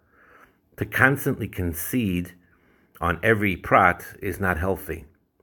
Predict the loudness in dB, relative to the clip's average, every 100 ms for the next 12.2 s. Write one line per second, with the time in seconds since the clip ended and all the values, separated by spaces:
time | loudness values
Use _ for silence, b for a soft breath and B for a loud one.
0 | _ _ B B B 2 4 6 6 6
1 | 4 4 4 4 2 0 -2 0 0 0
2 | 0 0 -2 -4 -4 -2 0 0 -2 -4
3 | -2 -4 -4 -4 -4 -2 -4 -6 -16 b
4 | b b b b b b 2 2 4 2
5 | 4 4 4 2 -2 2 2 0 -2 -2
6 | -2 -6 -10 -8 0 2 2 2 0 0
7 | 0 0 0 0 -2 0 0 0 -4 -2
8 | 2 4 4 2 2 2 4 2 2 -2
9 | b b b b b -10 2 4 6 6
10 | 6 4 4 0 4 4 4 0 -4 -2
11 | 0 0 2 2 0 -4 -4 -4 -4 -2
12 | -2